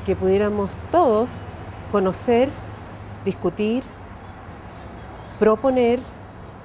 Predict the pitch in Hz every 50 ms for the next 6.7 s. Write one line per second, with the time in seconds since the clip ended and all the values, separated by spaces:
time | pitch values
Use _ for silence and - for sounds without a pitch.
0 | - - - 208 - - 202 190 - - 240 208 190 180 180 - - - - -
1 | - - - - - - - - - - - - - - - - - - - -
2 | - - - 226 208 208 208 202 202 196 196 175 185 180 - - - - - 220
3 | 214 208 202 - - 240 240 269 285 247 196 165 151 - - - - - 180 170
4 | - - 196 185 196 196 196 196 196 202 208 226 220 269 262 254 - 254 247 240
5 | 233 226 247 254 269 - - - - - - - - - - - 220 214 202 202
6 | 202 196 202 196 - - 196 185 196 185 165 147 147